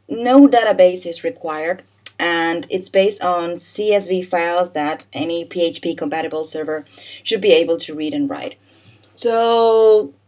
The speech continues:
this is our, our widget, our guestbook widget, and this is how it looks, and this is our demo. And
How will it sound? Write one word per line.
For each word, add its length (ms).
this 180
is 120
our, 300
our 260
widget, 460
our 180
guestbook 420
widget, 280
and 100
this 180
is 80
how 140
it 120
looks, 300
and 60
this 80
is 40
our 200
demo. 400
And 580